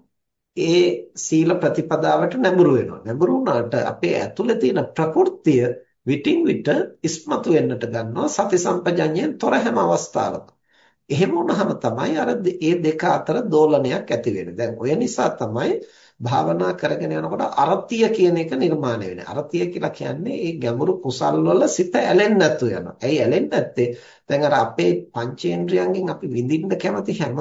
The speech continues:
දෙයක්ම දැන් අපිට අහිමි කරලා, අහිමි කරලා, එතකොට ඇතුලෙන් නිකන් ලොකු පිපාසයක් වගේ එකක් එන්න ගන්නවා. ඒක විභව තණ්හාවත් එක්ක තමයි ඒක බද්ධ වෙලා එන්නේ. ඒ කියන්නේ මට දැන් මේක අහිමි වෙනවා, නැති වෙනවා කියන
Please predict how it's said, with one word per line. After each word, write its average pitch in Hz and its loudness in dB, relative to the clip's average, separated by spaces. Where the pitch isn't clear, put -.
දෙයක්ම - 2
දැන් - -2
අපිට 120 -2
අහිමි 156 2
කරලා, - 0
අහිමි 185 -2
කරලා, - -2
එතකොට 175 -2
ඇතුලෙන් 214 0
නිකන් - -4
ලොකු - 0
පිපාසයක් - 0
වගේ 170 0
එකක් 185 -2
එන්න 139 0
ගන්නවා. 92 -10
ඒක 120 -6
විභව 151 0
තණ්හාවත් 175 -2
එක්ක - -8
තමයි 143 -6
ඒක 113 -8
බද්ධ 143 -2
වෙලා 135 -2
එන්නේ. 151 -4
ඒ - -4
කියන්නේ 165 -2
මට 147 -2
දැන් 151 2
මේක 143 -2
අහිමි 156 2
වෙනවා, 139 2
නැති 135 0
වෙනවා 131 4
කියන 127 -4